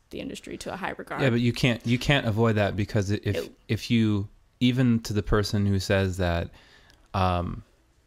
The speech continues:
Speaker 2: who would try to make the argument to say that fitness isn't superficial, you have no ground to stand on, because you're being judged on completely superficial criteria. So
Speaker 1: Yes.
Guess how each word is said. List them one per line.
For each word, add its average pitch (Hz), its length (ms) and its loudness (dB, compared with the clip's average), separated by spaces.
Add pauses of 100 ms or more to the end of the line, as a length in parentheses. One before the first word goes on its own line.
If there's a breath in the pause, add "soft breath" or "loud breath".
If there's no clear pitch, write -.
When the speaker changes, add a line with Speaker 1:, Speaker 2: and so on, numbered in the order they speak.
(1600)
Speaker 2:
who 113 160 4
would 107 100 2
try 117 180 4
to 110 80 2
make 107 180 2
the 104 100 -2
argument 113 420 2
to 110 100 -4
say 104 200 2
that 98 160 0
fitness 101 320 -4
isn't 101 180 0
superficial, 113 720 -2 (520 loud breath)
you 107 120 2
have 104 220 2
no 104 120 2
ground 98 240 0
to 92 60 -2
stand 104 240 0
on, 92 80 2
because 90 300 -2
you're 95 80 -2
being 95 240 0
judged 90 340 0
on 85 120 -2
completely 90 460 -4
superficial 92 640 -6
criteria. 87 680 -6
So 87 400 -4
Speaker 1:
Yes. - 280 -18